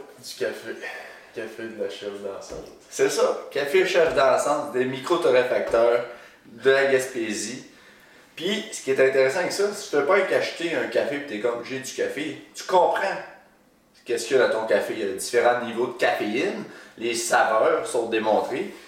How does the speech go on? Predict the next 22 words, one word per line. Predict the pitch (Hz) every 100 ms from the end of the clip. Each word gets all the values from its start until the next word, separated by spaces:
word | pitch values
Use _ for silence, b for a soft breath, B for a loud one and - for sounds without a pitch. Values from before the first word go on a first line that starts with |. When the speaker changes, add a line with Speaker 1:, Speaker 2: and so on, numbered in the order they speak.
| B B B
Speaker 2:
Puis, | 170 180
c'est | -
tout | 135
le |
temps | 160 147
intéressant | 123 117 107 110 139 131
d'aider | 117 110 127 - - -
une | 107 104
business, | 107 101 110 120 - 90
une |
P | 90 98
M | 95 95
E, | 104 104
là, | 98 - - -
tu | 110
sais, |
veut | 98 98 98
pas, | 117 120 120 B B -
qui | 127
se | 123
développe. | 139 139 147 120 - - -
Puis, | 107 113 131